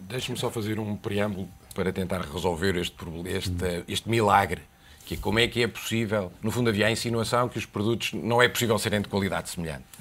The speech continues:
Speaker 1: Eventualmente, à saída da fábrica, eles até podem ter, eh, enfim, preços, eh, semelhantes, mas depois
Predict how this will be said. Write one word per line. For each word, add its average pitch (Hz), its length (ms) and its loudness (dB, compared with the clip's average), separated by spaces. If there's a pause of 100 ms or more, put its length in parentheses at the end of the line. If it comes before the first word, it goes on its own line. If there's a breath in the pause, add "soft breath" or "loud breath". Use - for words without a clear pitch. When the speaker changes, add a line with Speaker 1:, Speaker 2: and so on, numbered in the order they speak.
(600 loud breath)
Speaker 1:
Eventualmente, 165 540 4
à 131 60 8
saída 135 280 4
da 117 120 4
fábrica, 120 420 2
eles 120 120 0
até 120 180 0
podem 117 320 2
ter, 113 280 0
eh, - 640 -12 (520)
enfim, 113 240 0
preços, 117 580 0
eh, 101 260 -6
semelhantes, 107 640 0
mas 170 180 2
depois 156 540 2